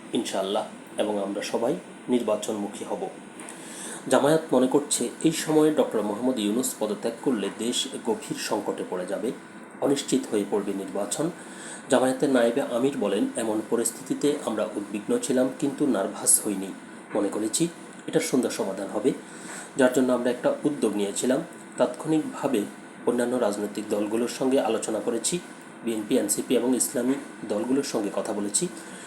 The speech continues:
এছাড়া অন্তর্বর্তী সরকার এবং সেনাপ্রধানের সঙ্গেও আমরা যোগাযোগ রক্ষা করেছি। পরস্পরের মধ্যে যে ভুল বোঝাবুঝি তৈরি হয়েছিল সেগুলো যেন দূর হয়ে যায়, আমরা সে বিষয়ে উদ্যোগ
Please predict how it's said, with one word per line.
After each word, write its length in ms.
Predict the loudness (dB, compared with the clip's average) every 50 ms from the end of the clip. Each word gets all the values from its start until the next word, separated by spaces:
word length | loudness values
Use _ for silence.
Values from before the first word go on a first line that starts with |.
| -14 -10 -4 0 0
এছাড়া 280 | 2 4 4 4 2 0 -8 -14 -16 -16 -18 -18 -18 -14 -14 -12 -12 -12 -14 -16 -16 -16 -16 -16 -14 -6 -2 0
অন্তর্বর্তী 360 | 0 2 2 2 2 0 0 -2 -4
সরকার 260 | -4 -4 -2 -2 -2 0 0 0
এবং 120 | 0 0 0 0
সেনাপ্রধানের 580 | 0 0 2 2 2 0 0 0 -2 -4 -4 -4 -4
সঙ্গেও 300 | -4 -2 2 4 4 6 6
আমরা 140 | 4 2 0 0 0
যোগাযোগ 280 | -2 -2 -2 -4 -4 -4 -4
রক্ষা 220 | -4 -4 -4 -6 -6 -4
করেছি। 300 | -6 -2 2 2 2 2 0 -4 -10 -12 -14 -14 -14 -14 -14 -14 -14 -14 -14 -12 0 4
পরস্পরের 480 | 4 4 6 4 2 4 4 4 4 4 4
মধ্যে 260 | 2 2 0 -2 -2 0 2
যে 80 | 2 0 0 -2
ভুল 240 | -4 0 2 2 2 2 0 -2
বোঝাবুঝি 420 | -2 0 2 2 2 2 0 0 0 2
তৈরি 180 | 2 0 0 0 0
হয়েছিল 340 | 0 0 0 0 0 0 2 2 2 2
সেগুলো 260 | 0 0 0 2 2 2 2
যেন 120 | 2 2 0 2 2
দূর 140 | 0 0 0 2 4
হয়ে 180 | 6 6 6 6
যায়, 160 | 6 4 4 2 -2 -8 -12 -14 -16 -16 -14 -4 0 0
আমরা 140 | 0 0 0 0
সে 80 | 0 0 0
বিষয়ে 260 | 0 0 0 0 0 0
উদ্যোগ 200 | 0 -2 -4 -4